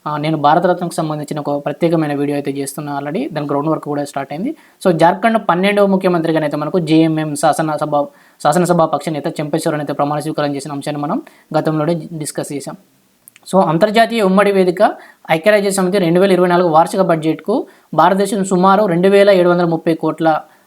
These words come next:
ఆ, డాలర్లను అయితే మనకైతే విరాళంగా అందజేసింది. So, సకాలంలో ఐరాస బడ్జెట్ను నిధులు అందించిన, అందించి గౌరవాన్ని పొందిన ముప్పై ఆరు దేశాలు అయితే మనకు ఆ దేశాల వ-, సరసన అయితే నిలిచింది.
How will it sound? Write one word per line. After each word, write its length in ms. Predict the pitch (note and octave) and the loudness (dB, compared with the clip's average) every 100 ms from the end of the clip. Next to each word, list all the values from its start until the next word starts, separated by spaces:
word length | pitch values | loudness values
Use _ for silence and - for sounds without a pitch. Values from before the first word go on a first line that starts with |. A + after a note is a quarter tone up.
| - | -2
ఆ, 160 | D3 D3 | 0 2
డాలర్లను 560 | D3+ E3 E3+ E3+ D#3+ | 4 6 4 4 0
అయితే 200 | D#3 D3+ | 0 -2
మనకైతే 420 | D#3+ D3+ D3+ E3+ | -4 -2 -4 -4
విరాళంగా 640 | D#3+ D#3 E3 E3 D#3 D3 C#3 | -2 2 4 2 0 -6 -6
అందజేసింది. 520 | D3+ D#3 D3 D#3+ G3+ | -4 -2 -2 -4 -4
So, 160 | - | -4
సకాలంలో 520 | F#3+ F3 G3 G3 G#3 F3 | 0 2 4 2 4 2
ఐరాస 280 | E3+ F3 F3 | 2 0 0
బడ్జెట్ను 440 | D#3 D#3 D#3 E3 | -2 -2 -4 -4
నిధులు 220 | D3+ D#3 | -4 -4
అందించిన, 440 | D3 D3 D3+ E3 A3+ D#4+ _ _ E3 | -6 -8 -14 -10 -10 -12 _ _ 0
అందించి 340 | F3+ G3+ G3 | 2 2 2
గౌరవాన్ని 380 | D#3+ D#3+ F3 E3 | 4 4 2 0
పొందిన 180 | E3 D#3+ | -2 -2
ముప్పై 240 | D3 E3 | -2 0
ఆరు 120 | D#3 | 0
దేశాలు 320 | C#3+ C3+ D3 | 0 -6 -6
అయితే 160 | C#3+ E3+ | -6 -6
మనకు 300 | D#3 D3+ D#4 _ _ - | -10 -6 -8 _ _ 0
ఆ 160 | C#3+ | 0
దేశాల 280 | C#3+ D3 E3 | 0 -2 -2
వ-, 120 | D3 | 0
సరసన 340 | C#3+ D#3 D3+ D#3 | 0 -2 -2 -4
అయితే 180 | D3 F#3 | -2 0
నిలిచింది. 400 | D#3+ C#3+ C3+ | 0 -2 -8